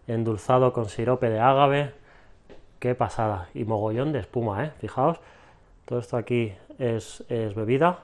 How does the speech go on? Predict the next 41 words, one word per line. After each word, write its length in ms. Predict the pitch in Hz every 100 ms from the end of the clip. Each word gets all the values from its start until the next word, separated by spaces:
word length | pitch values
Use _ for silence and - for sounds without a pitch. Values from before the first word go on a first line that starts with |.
| - - - _ _ -
y 40 |
la 140 | 117 107
cantidad 340 | 110 104 117
de 80 | 123
espuma 340 | 110 139 131
que 60 | 117
hemos 160 | 113 -
conseguido 380 | 104 104 104
sacar. 320 | 92 104 92 - - - - - -
Eh, 240 | - 127 127
le 60 | 123
voy 80 |
a 60 | 143
poner 160 | 165 156
una 20 |
pajita, 460 | 151 170 170 190 - - - -
porque 240 | - - -
si 100 | 120
bebo 260 | 127 139
de 220 | 139 139 135
la 100 | 131
parte 240 | 127 131
superior 380 | 131 127 131 165
solamente 400 | - 131 123 120
voy 100 | 117
a 20 |
beber 200 | 113 110
la 100 | 107
espuma. 260 | 101 156 120
Entonces, 260 | 107 123
para 220 | - 110 120
ir 80 |
mezclándolo 480 | 135 131 139 131 131
un 80 | 127
poco, 340 | 156 160 208 - - - - _
voy 100 | 127
a 60 | 117
poner 300 | 117 135 151
una 160 | 127 113
pajita. 440 | 104 - 104 98 - _ _ _ _ - - - - - - - _ _ _ _ _ - - - - - - - - - - - - - - -
Brutal. 720 | 143 117 123 117 120 117 101